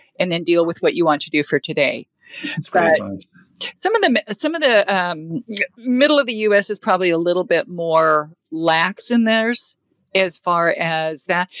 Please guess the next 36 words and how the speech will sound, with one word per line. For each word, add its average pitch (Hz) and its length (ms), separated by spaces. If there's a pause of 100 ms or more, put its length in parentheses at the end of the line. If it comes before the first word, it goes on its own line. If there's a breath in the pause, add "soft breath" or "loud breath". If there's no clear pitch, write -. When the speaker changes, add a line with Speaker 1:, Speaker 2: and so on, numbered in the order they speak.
(320 loud breath)
Speaker 1:
But - 120
everybody 359 380
still 233 280
has 240 200
to 180 80
follow 175 420
the 156 320 (800)
C 240 180
D 208 120
C 196 240
federal 175 400
guidelines. 147 640 (120)
Speaker 2:
Right. 85 260 (120)
Speaker 1:
So 185 220 (280)
Washington 214 600
got 175 200
all 170 180
up 165 140
in 175 100
arms 175 240
about 165 260
these 160 200
changes. 190 880
And 175 600 (200)
w-, 170 260 (100)
when 185 260
I 180 80
had 185 160
a 165 40
meeting 185 360
with 170 180
them, 170 180
I 156 100
said, 175 280
"You 196 80
know, 202 260